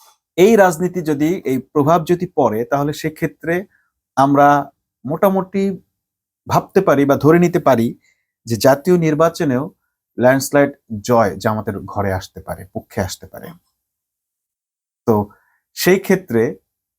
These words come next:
বিএনপি কি রিয়েক্ট করবে? Actually, আহ, বিএনপি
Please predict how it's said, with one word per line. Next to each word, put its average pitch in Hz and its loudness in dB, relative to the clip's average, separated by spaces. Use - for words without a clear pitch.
বিএনপি 135 0
কি - -4
রিয়েক্ট 123 2
করবে? - -12
Actually, 147 4
আহ, 104 0
বিএনপি 151 2